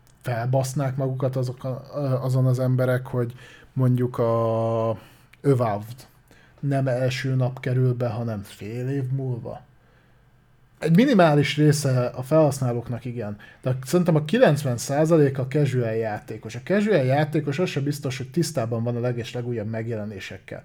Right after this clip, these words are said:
Van, van benne rohadt sok tartalom folyamatosan? Van.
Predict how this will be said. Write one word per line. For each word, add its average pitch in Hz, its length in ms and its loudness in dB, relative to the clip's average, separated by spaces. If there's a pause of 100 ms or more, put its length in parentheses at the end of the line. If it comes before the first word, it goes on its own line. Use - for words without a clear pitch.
(340)
Van, 151 420 6
van 160 240 4
benne 190 220 4
rohadt 202 260 2
sok 208 220 -6
tartalom 214 440 0
folyamatosan? 208 720 -2 (200)
Van. 110 400 -4